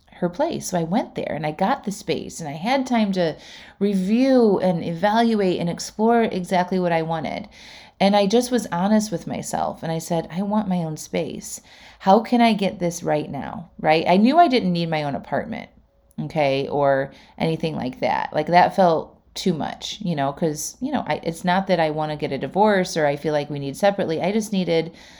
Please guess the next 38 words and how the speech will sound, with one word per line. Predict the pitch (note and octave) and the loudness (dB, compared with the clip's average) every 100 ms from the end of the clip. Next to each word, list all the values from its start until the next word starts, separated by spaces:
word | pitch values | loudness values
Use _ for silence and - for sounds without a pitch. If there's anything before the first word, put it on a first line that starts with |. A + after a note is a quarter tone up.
| - - - | -20 -20 -4
some | - F#3 | 0 2
more | E3+ E3 | 4 2
of | D#3 | 0
my | D#3+ D3 | -2 -4
own | D#3 D#3+ | -4 -4
agency | D#3 D3+ F3 E3+ G3 | -4 -4 -6 -4 -2
and | E3+ | -2
my | D3+ | -4
own | D3 C#3+ | -6 -6
space. | C#3 - B2+ C3+ | -6 -4 -4 -4
Like, | D3 | -4
I | D3 | -2
loved | D3 D#3 D#3 | 0 0 0
how | D#3 | -6
she | D#3 | -6
had | D3+ D3+ | -6 -4
her | C#3 | -6
place | - C#3 | -8 -8
set | - F3+ | -6 0
up. | G3 G3 | 0 0
It | |
was | D3 C#3+ | -8 -8
very | G#2+ F#2 | -8 -10
pretty | - - A3+ G#3+ G3+ F#3 | -10 -4 -2 0 0 -2
and, | D3 | -2
like, | B2+ | -8
the | - | -8
sheets | - - A3 G3+ | -8 -4 -4 -4
are | G#3 | -4
really | F#3+ F3 F3+ | -2 -2 -2
nice | E3+ D#3+ E3 E3 | -2 -2 -4 -6
and, | D#3+ | -6
like, | A#2+ - | -6 -6
it | |
was | D#3 D3 | -6 0
all | D#3 E3 E3 | 2 2 0
just | D#3 D3+ | -4 -8
her. | - G#3+ B2+ - | -4 -2 -2 -4